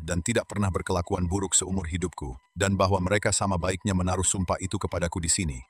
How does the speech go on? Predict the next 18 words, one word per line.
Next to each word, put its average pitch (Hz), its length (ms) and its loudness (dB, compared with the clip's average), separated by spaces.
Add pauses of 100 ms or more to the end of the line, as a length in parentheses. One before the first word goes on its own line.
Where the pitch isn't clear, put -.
(120)
daripada 104 320 2
mengirim 104 400 -2
aku 98 160 -4
ke 98 160 -4
Worcester 87 480 -4
untuk 95 240 -8
dijerat 95 400 2
oleh 92 160 0
para 92 240 -2
hakim 92 320 0
di 80 80 -2
sana 71 320 -8
ketika - 320 -2
mereka 95 240 -2
menyodorkan 90 560 0
sumpah 92 400 2
itu 90 160 -4
kepadaku, 78 560 -4